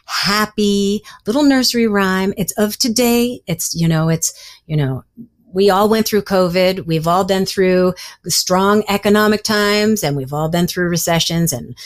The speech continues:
you know, it's built on the aphorism, 'A high, a high tide rises all boats, and a low tide, all boats go down.'" And so that there's, sometimes we just have to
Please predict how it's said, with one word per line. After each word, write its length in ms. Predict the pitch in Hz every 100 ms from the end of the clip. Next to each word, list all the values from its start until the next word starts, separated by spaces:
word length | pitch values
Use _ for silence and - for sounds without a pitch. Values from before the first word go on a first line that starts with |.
| - _
you 100 | 165
know, 360 | 165 151 147 -
it's 320 | 160 - -
built 400 | 202 185 208 202
on 140 | 180
the 100 | 175
aphorism, 720 | 165 170 - 165 156 160 156 151
'A 60 | 170
high, 400 | 151 175 175 - -
a 100 | 165
high 200 | 175 180
tide 260 | 185 160
rises 380 | 156 147 151 151
all 100 | 135
boats, 520 | 139 120 - - - _ _ _ _ _ _
and 160 | 156
a 120 | 156 156
low 260 | 147 139
tide, 480 | 135 131 101 117 - - _
all 180 | 139 131
boats 560 | 131 131 135 - - - _ _
go 140 | - 160
down.'" 440 | 220 262 208 - - - -
And 140 | - 160
so 180 | 175 165
that 180 | 165 165
there's, 400 | 170 165 - 170
sometimes 640 | - 190 196 190 180 180
we 100 | 180
just 260 | 165 160 -
have 240 | 160 147 -
to 300 | 156 143